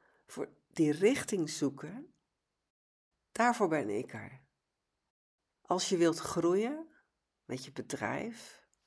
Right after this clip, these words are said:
voor jezelf, je ware potentieel wil ontdekken, zonder steeds terug te vallen of jezelf kwijt te zijn,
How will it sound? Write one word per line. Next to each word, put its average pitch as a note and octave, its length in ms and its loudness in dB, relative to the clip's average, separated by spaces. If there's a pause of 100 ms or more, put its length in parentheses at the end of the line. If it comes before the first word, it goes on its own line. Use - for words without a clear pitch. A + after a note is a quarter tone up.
(140)
voor - 180 -10
jezelf, B2+ 920 -4 (1080)
je C#3+ 400 0
ware G3+ 480 4
potentieel E3 680 -2
wil E3 200 0
ontdekken, D#3+ 800 -6 (960)
zonder C#4 400 4
steeds D#3+ 460 -2
terug - 300 -6
te - 100 -8
vallen D#3 600 -6 (1300)
of F3+ 160 2
jezelf E3 440 -2
kwijt E3 360 -2
te F3 140 -8
zijn, F#3 580 -6